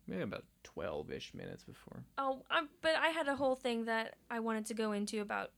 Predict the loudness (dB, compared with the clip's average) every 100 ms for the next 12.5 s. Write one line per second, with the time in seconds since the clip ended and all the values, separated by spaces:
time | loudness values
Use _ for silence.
0 | -6 0 0 0 -4 -2 0 0 2 0
1 | -2 -4 -6 -4 -4 -4 -4 -2 0 0
2 | -2 -2 -2 0 6 12 12 10 2 2
3 | 4 4 4 -8 -12 2 4 4 2 4
4 | 6 6 6 2 4 4 6 4 6 6
5 | 8 8 10 8 6 4 4 2 0 0
6 | 2 2 2 0 2 4 6 6 4 4
7 | 4 6 4 4 2 2 0 -2 -2 -2
8 | -2 2 2 4 2 2 2 2 2 0
9 | 0 0 0 -2 -2 -4 0 0 2 0
10 | -2 -12 -20 -20 -10 -2 2 4 6 6
11 | 6 2 -2 -8 0 4 6 6 4 4
12 | 2 -2 -4 -4 -4